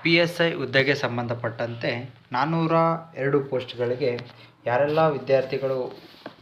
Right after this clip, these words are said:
ಮತ್ತು ಆಕಾಂಕ್ಷಿತರು ಪೊಲೀಸ್, ಸಿವಿಲ್ ಪೊಲೀಸ್ ಕಾನ್ಸ್ಟೇಬಲ್,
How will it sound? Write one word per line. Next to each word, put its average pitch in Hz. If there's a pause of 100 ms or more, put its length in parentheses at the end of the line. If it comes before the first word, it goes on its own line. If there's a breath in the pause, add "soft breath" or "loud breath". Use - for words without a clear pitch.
(280)
ಮತ್ತು 123
ಆಕಾಂಕ್ಷಿತರು 135
ಪೊಲೀಸ್, 147 (500 loud breath)
ಸಿವಿಲ್ 156
ಪೊಲೀಸ್ 139
ಕಾನ್ಸ್ಟೇಬಲ್, 131